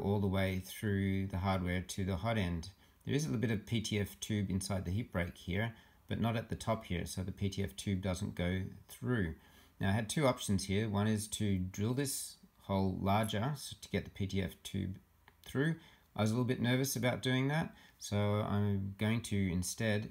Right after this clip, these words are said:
cut the P T F tube that came with the Flexion parts, so that'll fit nice and snug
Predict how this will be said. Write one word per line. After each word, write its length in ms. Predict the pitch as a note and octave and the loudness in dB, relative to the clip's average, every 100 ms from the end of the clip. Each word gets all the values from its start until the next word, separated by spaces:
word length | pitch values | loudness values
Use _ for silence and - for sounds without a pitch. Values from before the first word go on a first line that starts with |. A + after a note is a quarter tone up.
| - | -12
cut 320 | - - - - | -4 -4 -4 -4
the 360 | G2+ G2 G2 F#2+ - - - | 2 4 2 -2 -10 -20 -6
P 100 | A2+ | -4
T 160 | G#2+ F#2 | -2 -2
F 160 | - | -4
tube 380 | - G#2+ G2 A2 A#2 - | -2 0 2 0 -6 -6
that 180 | E2+ - | -8 -4
came 440 | A2 G#2 G#2 G2+ | 0 2 2 0
with 220 | F#2+ F#2 | -4 -2
the 320 | F#2+ F2+ F2+ F2 _ _ _ _ - _ - - - _ _ _ - | 0 0 0 -4 _ _ _ _ -20 _ -20 -20 -20 _ _ _ -4
Flexion 560 | G2 - G2 F2 F#2 F#2 | -4 0 0 2 0 -2
parts, 540 | G2 A2 - - - - _ _ - | 0 0 0 -6 -12 -16 _ _ -16
so 240 | - G2 F#2+ | -4 0 2
that'll 320 | F#2 F2+ F2+ | 2 0 -4
fit 280 | - G#2+ - | -4 -6 0
nice 280 | F#2+ F#2 F#2+ | 0 0 -2
and 100 | F2+ | -4
snug 360 | - G2 F#2 | -2 0 -2